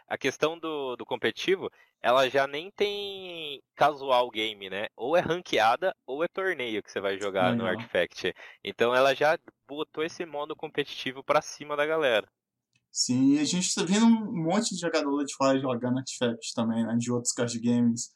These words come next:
Speaker 2: Eu acho que o jogo tem tudo pra dar certo. E eu acho que vai ter um, muita gente streamando isso quando começar. Eu acho que vai ser um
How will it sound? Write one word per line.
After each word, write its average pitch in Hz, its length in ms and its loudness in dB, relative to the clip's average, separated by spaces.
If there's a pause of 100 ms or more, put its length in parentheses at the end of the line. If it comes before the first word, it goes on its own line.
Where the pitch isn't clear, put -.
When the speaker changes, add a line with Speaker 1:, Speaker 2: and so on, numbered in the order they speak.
(260)
Speaker 2:
Eu 127 80 2
acho 165 260 0
que - 100 -2
o 185 40 2
jogo 180 240 2
tem 190 180 2
tudo 180 240 -4
pra 180 120 0
dar 156 140 2
certo. 151 580 -2 (640)
E 143 500 6 (160)
eu 139 80 0
acho 185 220 0
que - 60 -10
vai 180 100 -2
ter 202 80 -4
um, 208 260 4
muita 156 540 2
gente 131 260 2
streamando 117 600 2
isso 113 260 -4
quando 117 280 -2
começar. 120 600 0
Eu 123 80 2
acho 131 240 -4
que 135 120 -16
vai 139 100 -6
ser 151 140 -2
um 147 220 0